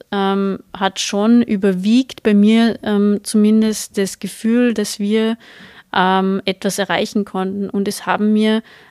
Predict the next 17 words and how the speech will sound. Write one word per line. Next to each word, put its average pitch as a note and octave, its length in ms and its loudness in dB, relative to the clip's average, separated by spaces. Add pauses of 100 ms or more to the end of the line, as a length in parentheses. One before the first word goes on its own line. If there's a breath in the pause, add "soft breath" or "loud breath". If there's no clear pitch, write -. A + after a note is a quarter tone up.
alle A#3 640 0
Frauen, F#3+ 480 0
mit G#3+ 140 0
denen G#3 260 2
wir G3+ 80 -2
gesprochen - 640 -4
haben, G#3+ 280 0
ausnahmslos G#3 640 -2
gesagt, G3 580 -4
dass F#3+ 240 -4
es G3+ 140 -8
für G#3+ 100 -8
sie A3 260 -4
ein G3+ 160 0
gutes A#3 380 -4
Gespräch - 560 -4
war, A3+ 240 0